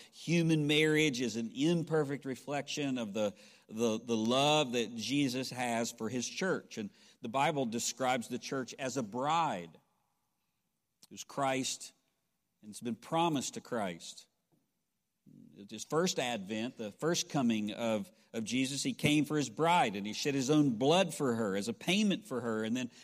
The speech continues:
after securing her for all eternity, he went away to prepare a place for her, which, which means to complete the preparations for the marriage celebration. That's,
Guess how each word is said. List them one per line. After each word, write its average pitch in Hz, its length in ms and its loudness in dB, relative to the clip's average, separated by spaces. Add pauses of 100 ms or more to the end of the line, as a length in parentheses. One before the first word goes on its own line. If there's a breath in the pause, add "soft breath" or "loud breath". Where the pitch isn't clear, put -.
(120 loud breath)
after 143 280 -4
securing 175 500 -2
her 165 140 2
for 151 200 0
all 170 220 8
eternity, 160 720 0 (300 loud breath)
he 120 100 -6
went 156 140 6
away 165 180 8
to 165 60 2
prepare 170 380 4
a 170 40 0
place 190 460 0
for 135 180 -2
her, 101 260 -4
which, 98 300 -18
which 113 240 -14
means 123 300 -6
to 120 100 -12
complete 131 400 -4
the 131 60 -8
preparations 131 840 -2
for - 140 -10
the 104 100 -4
marriage 117 440 2
celebration. 101 560 -6
That's, 117 280 -8